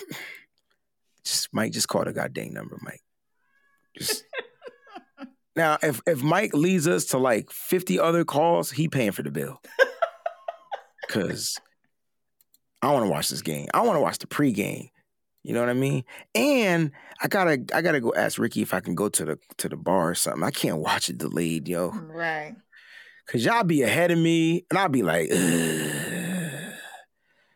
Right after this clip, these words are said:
Speaker 1: Chris wants to marry you, Peachy. He wants to know if you're married.
Speaker 2: He just asked if I was married. He didn't ask to marry me. <laughs> That's
Speaker 1: It's
Speaker 2: not
Speaker 1: the same
Speaker 2: what he
Speaker 1: difference. When a
Speaker 2: said.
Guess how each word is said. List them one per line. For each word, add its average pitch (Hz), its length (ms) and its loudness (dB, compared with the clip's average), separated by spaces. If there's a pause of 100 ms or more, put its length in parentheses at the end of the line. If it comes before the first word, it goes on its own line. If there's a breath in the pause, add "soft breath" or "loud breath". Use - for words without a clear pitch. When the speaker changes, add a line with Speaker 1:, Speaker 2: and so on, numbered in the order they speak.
(100)
Speaker 1:
Chris 196 300 2
wants 151 200 2
to 165 100 2
marry 156 340 4
you, 82 180 -2 (140)
Peachy. 135 440 0
He 143 80 0
wants 143 180 0
to 139 60 0
know 139 120 2
if 127 100 -2
you're 139 120 2
married. 139 400 2
Speaker 2:
He 554 100 4
just 554 180 6
asked 539 300 8
if 466 140 8
I 392 160 10
was 359 120 2
married. 427 420 6
He 440 80 6
didn't 480 280 -2
ask 294 280 8
to 254 80 6
marry 254 400 4
me. 240 280 4 (100)
<laughs> - 60 -16
That's - 240 6
Speaker 1:
It's - 0 -
Speaker 2:
not - 120 2
Speaker 1:
the 254 80 8
same 285 140 0
Speaker 2:
what 302 140 8 (100)
he - 60 2
Speaker 1:
difference. - 320 4
When 233 140 6
a - 20 6
Speaker 2:
said. 269 120 8